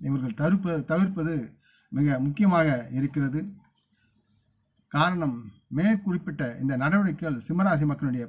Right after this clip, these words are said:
பணிச்சூழலை மோசமாக பாதிக்கச் செய்யும் என்பதை நினைவில் கொண்டு இவர்கள் செயல்பட வேண்டும்.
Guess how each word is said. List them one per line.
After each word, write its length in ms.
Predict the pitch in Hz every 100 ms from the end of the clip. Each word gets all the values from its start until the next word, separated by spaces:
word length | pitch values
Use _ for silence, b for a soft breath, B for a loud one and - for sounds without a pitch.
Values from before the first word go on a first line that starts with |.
| -
பணிச்சூழலை 500 | 165 196 185 151 127 117
மோசமாக 520 | 131 160 170 170 160 127
பாதிக்கச் 360 | 147 160 160
செய்யும் 200 | 151 139 131
என்பதை 260 | 120 113 - b b b
நினைவில் 400 | 139 185 196 147
கொண்டு 240 | 147 156 143 113
இவர்கள் 320 | 131 131 113
செயல்பட 300 | 135 151 156
வேண்டும். 320 | 143 131 147